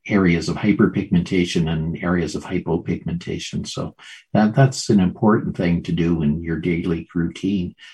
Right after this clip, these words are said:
So just keep it simple. Um, uh, if you're still getting acne at your age, well, uh, so be it. Uh, i-, if, if that happens, then u-, using some of the over the top, over the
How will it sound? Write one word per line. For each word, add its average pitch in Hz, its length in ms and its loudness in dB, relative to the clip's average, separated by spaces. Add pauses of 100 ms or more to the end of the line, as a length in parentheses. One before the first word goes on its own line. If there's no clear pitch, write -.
So - 160 4
just 123 260 4
keep 139 180 8
it - 120 0
simple. 95 580 0 (300)
Um, 87 520 2 (320)
uh, 95 80 -2
if 90 360 -2
you're 92 60 -8
still 131 280 4
getting 107 380 4
acne 107 380 2
at 101 140 -2
your 104 200 4
age, 107 320 0
well, 92 280 -2 (380)
uh, 107 140 4 (100)
so - 340 4
be 110 240 8
it. - 200 0 (100)
Uh, 82 280 4 (160)
i-, 95 440 0
if, 95 300 -4
if 101 180 -2
that 104 220 4
happens, 107 500 2
then 95 260 -4 (340)
u-, 127 100 6
using 139 420 8
some 110 220 6
of 90 100 6
the 90 280 2
over 107 220 4
the 92 160 -2
top, 110 380 4 (300)
over 110 200 4
the 87 380 0